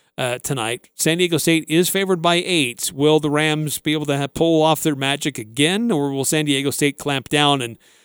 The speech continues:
secure their position? Um, but, uh, that means, uh, that was, uh, San Diego State's first conference game. Uh, Colorado State is three and oh in conference play. San Diego State oh and one. Uh, a couple other games in the Mountain West going on tonight.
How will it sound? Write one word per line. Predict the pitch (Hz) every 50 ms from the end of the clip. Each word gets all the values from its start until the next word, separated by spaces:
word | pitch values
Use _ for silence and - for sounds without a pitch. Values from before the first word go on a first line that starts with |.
| _ _ -
secure | - - 147 - - 160 156
their | 147 139 127
position? | - - 120 120 151 160 - - 131 110 98 - _ _ - _ _ _ _ _ -
Um, | 120 120 117 117 113 113 117 - -
but, | - 139 131 - - -
uh, | 139 123 120 117 117 - -
that | 131 135 165 - -
means, | - 180 180 160 - - - - - _ - - 165 151
uh, | 147 135 127 127 147 -
that | 139 175
was, | 233 196 151 - - - _ _ _ _ _ _ _ - -
uh, | 143 127 113
San | - 165 170
Diego | 180 175 160
State's | 139 - 165 160 - -
first | - - 165 196 254 220 - -
conference | - - - 170 180 202 - 170 160 143 - -
game. | - 160 160 147 113 90 76 - _ _ _ _ _ _ _ _ _ -
Uh, | - 117 113 113
Colorado | - 143 147 156 160 156
State | 143 - - 156 151
is | 143 123
three | - - 151 151 139
and | 127 127
oh | 143 170 175
in | 170
conference | 160 - 156 156 - - 151 143
play. | - - 151 151 147
San | 135 - 143 147 147
Diego | 139 135 139 127
State | - - 139 131 127 -
oh | - 131 135 131
and | 120 117 113
one. | 120 139 143 127 110 110 110 - _ _ _ _ _ _ _ _ -
Uh, | 120 117 117 117
a |
couple | - - 185 196 196 190
other | 185 175
games | 170 170 170 180 170 147
in | 156
the | 160
Mountain | 151 147 143 147 143 143
West | 147 143 - -
going | - 147 147 143
on | 139 135
tonight. | 123 - 135 139 147 160 -